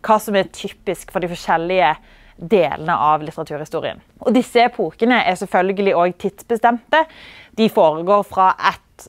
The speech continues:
cirka et årstall til cirka et annet årstall. Hvis vi tar utgangspunkt i Sult, så er den skrevet på attennitti-tallet og et tidlig eksempel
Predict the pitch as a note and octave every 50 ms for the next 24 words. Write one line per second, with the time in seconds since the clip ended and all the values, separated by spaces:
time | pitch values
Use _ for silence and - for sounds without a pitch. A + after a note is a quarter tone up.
0 | - - - - B3+ A3+ - E2 - - - F#3 G3 - - A3 G#3+ G#3+ - -
1 | C4+ C4+ A#3+ - G3+ - - - - F3+ - - - - F#3 D#3 E3 E3 D3 C3
2 | A#2+ - - - A2 - - - D#2 - - _ _ _ _ - - _ - -
3 | D#4 D#4 - - D#4+ D#4 - D4 A#3+ F3+ E3 - A3+ A#3+ A#3+ C4 A#3+ G#3+ - _
4 | - A3 A3 A#3 G#3+ - - D4+ D#4+ E4+ D#4 - - _ - - A#3+ A3+ A3+ F#3+
5 | G#3+ G#3+ G#3+ G#3 - - G#3+ D#3+ C#3+ E3 F3+ F#3 - A3 G3+ - - - - -
6 | G3 G3+ G3+ - - G#3 B3 C4 C4+ D4 D4+ D4 A#3+ F#3 F#3+ G3 - - - -
7 | A3 F3 D3+ C#3+ - - F#3 G3 F#3 - F#3 F3 F3+ - - G#3 G#3